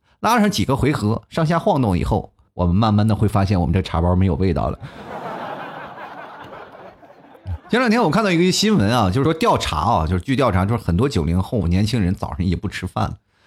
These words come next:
然后我就觉得这事情是有点误区的。你仔细想想，九零后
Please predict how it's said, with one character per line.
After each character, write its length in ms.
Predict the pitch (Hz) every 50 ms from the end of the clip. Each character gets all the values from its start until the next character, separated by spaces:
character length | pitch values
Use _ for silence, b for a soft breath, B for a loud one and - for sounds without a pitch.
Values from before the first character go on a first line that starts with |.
| b b b b
然 160 | - 85 85
后 300 | 85 107 107 98 95 90 85
我 140 | 65 87
就 100 | 87 85
觉 200 | 95 - 92 87
得 240 | 87 101 98 90 - - _ _ _ _ _ _
这 120 | - - 139
事 160 | - - 147
情 180 | 101 101 92 82
是 200 | - - 127 131
有 160 | 113 104 120
点 160 | 120 85 -
误 200 | - 120 117 104
区 380 | 101 - - - - - 156 151
的。 140 | 107 - - - _ _ _ _ _ _ _ _
你 280 | - 123 110 123 151 156
仔 100 | 139 87
细 140 | - -
想 340 | 190 - - - - - 135
想， 180 | 170 143 101 - _ _ _ _ _ _ _ _ _ _ _ _ _ _ _ -
九 160 | - - 104
零 160 | 82 87 90 101
后 400 | 107 - 302 302 294 240 -